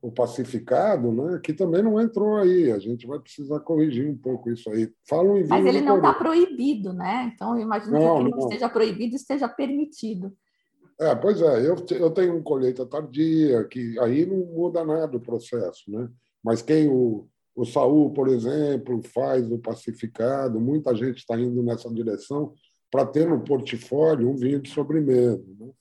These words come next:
Speaker 1: É, eu fiz um ano, nem todo ano vai dar colheita tardia. Deu a safra passada, né? Que foi uma super safra.
Speaker 2: Super safra.
Speaker 1: Eu deixei um grequeto que eu colhi quase no inverno, né? E aí foi muito bom. É um vinho que tá em dezenove de álcool,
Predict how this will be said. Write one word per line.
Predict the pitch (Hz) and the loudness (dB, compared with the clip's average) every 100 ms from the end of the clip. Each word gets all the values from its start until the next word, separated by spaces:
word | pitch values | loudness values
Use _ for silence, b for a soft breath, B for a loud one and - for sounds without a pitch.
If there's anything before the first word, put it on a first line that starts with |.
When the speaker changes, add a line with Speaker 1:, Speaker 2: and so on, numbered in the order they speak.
| _ | _
Speaker 1:
É, | 143 113 | 2 2
eu | 127 | 2
fiz | - 147 185 | 2 2 4
um | 226 143 | 2 2
ano, | 143 220 | 0 0
nem | 135 180 | 0 0
todo | - 190 180 127 | 0 -2 0 -2
ano | 139 196 | -4 -6
vai | 196 | -6
dar | 180 156 | -4 -4
colheita | 156 151 156 165 160 | -4 -4 -4 -4 -6
tardia. | 196 156 147 151 95 82 | -6 -4 -2 0 -2 -4
Deu | 110 147 196 202 196 | -6 -4 -2 -4 -4
a | - | -4
safra | 170 165 175 | -6 -4 -4
passada, | 185 185 - 147 110 123 104 | -2 -4 -2 -4 -4 -6 -6
né? | 104 113 | -6 -6
Que | - | -6
foi | 117 123 | -4 0
uma | 113 117 | 0 -2
super | - 127 120 120 | -8 -8 -2 -2
safra. | 120 131 135 143 - 233 | 0 0 2 0 -4 -8
Speaker 2:
Super | - 202 | -8 -12
safra. | - 196 190 123 | -10 -8 -6 -2
Speaker 1:
Eu | 135 | 0
deixei | - 139 | 2 0
um | 135 | 2
grequeto | 127 127 120 131 139 139 | 4 2 4 2 2 0
que | 147 | -2
eu | 139 | 0
colhi | 143 120 131 | 0 2 2
quase | - 135 143 | 0 -2 0
no | 160 | -2
inverno, | 160 123 120 120 107 101 101 | -2 2 2 2 0 -6 -16
né? | 98 120 _ b b b b _ _ 104 104 | -20 _ _ b b b b _ _ -20 -10
E | 110 | -8
aí | 107 | -6
foi | 117 139 135 | -6 -6 -4
muito | 127 147 | -4 -4
bom. | 117 110 156 | -2 0 2
É | 120 | 0
um | 98 | -2
vinho | 107 131 | -2 -2
que | 127 - | -4 -4
tá | 131 | -2
em | 123 107 | -2 -2
dezenove | 117 110 117 131 120 | 0 0 2 0 0
de | 92 98 | -2 -4
álcool, | 110 139 147 - 170 | -4 -4 -6 -12 -20